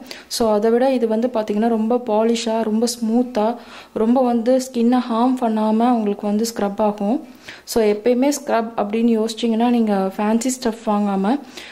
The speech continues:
நீங்க வந்து கசகசா யூஸ் பண்ணீங்கன்னா ரொம்ப நல்லா இருக்கும். So, இந்த மாதிரி ரவுண்ட் மோஷன்ல நீங்க கொடுத்தீங்கன்னா, so, இருக்கிற டெட் செல்ஸ் எல்லாமே ரி-, ரிமூவ் ஆயிடும். Especially வந்து இந்த கழுத்தோட, கழுத்தோட முன்பகுதி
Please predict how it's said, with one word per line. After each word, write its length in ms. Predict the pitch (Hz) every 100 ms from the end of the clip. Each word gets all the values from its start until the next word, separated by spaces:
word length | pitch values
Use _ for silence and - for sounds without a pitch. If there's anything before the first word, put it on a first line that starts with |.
| -
நீங்க 220 | 220 214
வந்து 160 | 214 247
கசகசா 520 | 214 220 240 262 247
யூஸ் 300 | 220 226 -
பண்ணீங்கன்னா 400 | 220 214 214 247
ரொம்ப 320 | 226 233 254
நல்லா 280 | 233 208 208
இருக்கும். 520 | 208 196 214 285 - - - - - _ _ _ _ _ _
So, 180 | - 240
இந்த 160 | 233 226
மாதிரி 320 | 226 262 320
ரவுண்ட் 480 | - 220 254 254 233
மோஷன்ல 260 | 233 220
நீங்க 340 | 214 208 196 233
கொடுத்தீங்கன்னா, 560 | 233 233 208 196 254 320 - - _ _ _ - - -
so, 240 | - 226
இருக்கிற 320 | 220 240 247
டெட் 220 | 233 214 214
செல்ஸ் 200 | 262 247
எல்லாமே 460 | 226 214 214 226 233
ரி-, 260 | 214 208
ரிமூவ் 400 | 202 208 233 226
ஆயிடும். 240 | 190 196 269 - - -
Especially 580 | - - 233 233 254 262
வந்து 240 | 240 226
இந்த 320 | 247 226 208 202
கழுத்தோட, 540 | 208 233 262 262 240 214 202 196 202 - - - _
கழுத்தோட 460 | 226 247 254 262 240
முன்பகுதி 560 | 220 240 240 240 220